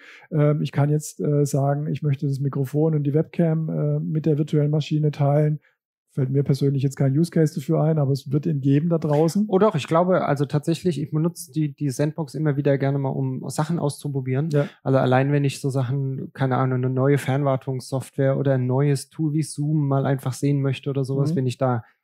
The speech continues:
Speaker 2: Webcam und Co-Support habe, ist es für mich ganz
Speaker 1: Ja.
Speaker 2: schön, weil ich die
Speaker 1: Gut.
Speaker 2: dann einfach in der Sandbox benutzen kann.
Speaker 1: Das ist
Speaker 2: Also
Speaker 1: sehr löblich, dass du das tust, dass du nicht einfach wild irgendwas auf deiner Maschine installierst, um
Speaker 2: <laughs>
Speaker 1: es auszuprobieren. Sehr gut.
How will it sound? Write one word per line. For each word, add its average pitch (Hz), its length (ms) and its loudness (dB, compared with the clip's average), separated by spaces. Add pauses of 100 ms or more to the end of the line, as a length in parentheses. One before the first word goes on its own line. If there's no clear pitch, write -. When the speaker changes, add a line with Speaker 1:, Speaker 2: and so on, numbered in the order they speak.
(120)
Speaker 2:
Webcam 156 420 2
und 139 220 -2
Co-Support 131 840 -2
habe, 131 360 2 (320)
ist 135 120 -12
es 143 120 -4 (100)
für 143 120 0
mich 147 180 0
ganz 156 240 2
Speaker 1:
Ja. - 60 -8
Speaker 2:
schön, 185 180 4
weil 139 160 4
ich 127 100 -2
die - 80 0
Speaker 1:
Gut. 190 80 0
Speaker 2:
dann 139 140 2
einfach 139 260 2
in 135 140 2
der 127 360 2
Sandbox - 600 -4
benutzen 120 380 -4
kann. 113 160 -4
Speaker 1:
Das 151 100 4
ist 170 60 4
Speaker 2:
Also 170 100 2
Speaker 1:
sehr 170 140 6
löblich, 165 400 4
dass 156 160 0
du 156 80 -4
das 139 160 -2
tust, 214 340 2
dass 151 140 0
du 160 100 0
nicht 156 180 2
einfach 160 380 2
wild 160 220 2
irgendwas 156 420 2
auf 143 120 2
deiner 147 180 2
Maschine 143 420 0
installierst, 120 600 -2
um 143 60 0
Speaker 2:
<laughs> 135 40 0
Speaker 1:
es 131 140 0
auszuprobieren. 120 640 0
Sehr 135 220 2
gut. 123 240 -2